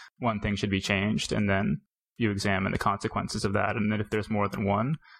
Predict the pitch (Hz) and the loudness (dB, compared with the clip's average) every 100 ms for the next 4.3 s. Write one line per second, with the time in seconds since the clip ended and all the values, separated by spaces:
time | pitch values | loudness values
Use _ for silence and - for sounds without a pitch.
0 | - - - 107 - 104 107 98 95 98 | -20 -6 -2 -2 0 0 2 2 2 2
1 | 104 - - - - - 104 95 95 92 | 0 -2 -6 -12 -14 -2 0 2 2 2
2 | 95 113 - 113 104 101 95 95 - - | 0 0 2 2 2 2 2 2 0 -4
3 | - 107 107 156 - _ _ - 107 - | -2 0 0 0 -4 _ _ -4 -2 2
4 | 101 123 170 | 2 2 -2